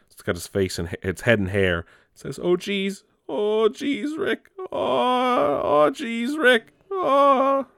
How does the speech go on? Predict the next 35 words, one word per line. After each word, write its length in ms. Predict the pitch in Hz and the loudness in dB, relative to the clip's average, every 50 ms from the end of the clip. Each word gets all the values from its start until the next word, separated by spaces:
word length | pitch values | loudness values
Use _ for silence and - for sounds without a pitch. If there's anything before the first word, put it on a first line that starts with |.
| _ _ | _ _
So 160 | - - 139 127 | -6 -2 2 4
that's 200 | 139 139 - - | 4 4 4 0
it 120 | 123 - | -4 -4
for 240 | - - 131 120 110 | -4 -2 0 0 0
the 140 | 113 104 101 | 0 -2 0
Rick 200 | 104 131 - - | 0 0 0 0
and 100 | 110 101 | -2 0
Morty 280 | 110 135 151 139 110 | 2 0 2 0 0
loot 200 | 92 87 90 - | -2 -2 -4 -4
crate. 360 | - - 95 98 135 175 - _ _ _ _ _ 104 | -4 -2 0 0 0 -2 -4 _ _ _ _ _ -2
And 180 | 110 107 107 | -2 0 2
then 140 | 113 117 113 | 2 2 2
I 160 | 110 104 104 | 2 2 0
did 300 | 101 - 135 156 165 160 | 0 0 -2 -2 -2 -2
get 320 | 151 156 147 139 135 - - _ | 0 2 4 4 2 0 -6 _
my 320 | 113 113 107 104 101 98 98 | -2 0 2 4 4 2 0
final, 880 | - - - - - 151 156 160 160 160 151 147 147 143 139 143 143 _ _ _ _ _ _ _ _ _ _ _ | -2 -8 -16 0 4 4 4 4 4 2 2 2 2 0 -2 -4 -10 _ _ _ _ _ _ _ _ _ _ _
um, 520 | - 98 95 92 90 87 85 85 82 76 - _ _ _ _ _ _ _ _ _ _ _ | 0 2 2 2 2 0 -2 -4 -8 -10 -14 _ _ _ _ _ _ _ _ _ _ _
Equip 440 | 101 - - - - 180 180 - - - 104 | -10 -10 -6 2 2 2 2 2 -4 -12 -2
Gaming 460 | 104 117 127 143 143 123 107 92 90 | 0 2 2 4 2 2 0 -2 -4
crate, 360 | - - - 98 92 107 - | -8 -8 -6 -4 -4 -4 -6
which 200 | 87 85 - - | -10 -16 -16 -18
I 80 | 87 - - _ | -20 -20 -20 _
thought 240 | - 135 160 151 131 | -14 -10 -6 -4 -4
I 120 | 98 85 | -4 -4
canceled. 840 | - _ - - 139 139 143 147 143 - - 87 80 80 87 98 - _ _ _ _ _ _ _ _ _ _ _ _ _ _ _ | -6 _ -8 -2 0 2 2 2 0 0 -4 -4 -2 -2 -2 -4 -6 _ _ _ _ _ _ _ _ _ _ _ _ _ _ _
This 280 | - 120 139 147 - - | -4 -2 -2 -2 -4 -8
theme 300 | - 151 147 147 147 143 | -4 -2 -2 0 0 0
was 180 | 117 107 95 87 | 0 -2 -2 -2
retro. 640 | 80 85 104 - - - 101 90 87 104 143 165 - _ _ _ _ _ | 0 2 2 2 2 0 0 2 2 2 2 -2 -6 _ _ _ _ _
This 220 | 98 110 - - | -4 -4 -4 -4
was, 100 | 117 - - | -6 -2 2
oh, 240 | 101 110 107 104 95 | 4 6 6 6 4
for 180 | - - 110 | 2 -2 -4
December. 580 | 101 101 92 - - 95 90 82 85 82 85 | -4 -4 -6 -4 -4 -4 -2 -2 -4 -6 -6